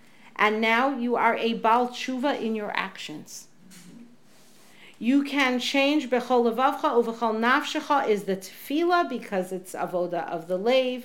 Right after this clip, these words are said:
and I have a little bit of question about it, exactly how he got to this. Is pouring out his heart and is mevatel himself and his soul in tefillah. This is clear. This part is clearer because we said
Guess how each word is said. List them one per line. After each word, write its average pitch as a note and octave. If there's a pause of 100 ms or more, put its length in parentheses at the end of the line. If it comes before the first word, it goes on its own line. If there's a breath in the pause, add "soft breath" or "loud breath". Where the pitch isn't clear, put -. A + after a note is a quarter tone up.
and F#3+ (680)
I -
have G#3
a -
little G#3+
bit F#3+
of F3+
question G#3+
about C4
it, -
exactly G3
how F#3
he F3
got G3
to F#3+
this. C#4 (580 loud breath)
Is G3
pouring C4
out G#3+
his F#3+
heart D4
and G3+
is F#3+
mevatel A3
himself D4+
and G3+
his F#3+
soul A#3+
in A3
tefillah. A#3 (500 loud breath)
This D4+
is B3+
clear. -
This C4+
part G3
is F#3+
clearer A#3+
because G#3
we F3+
said F#3+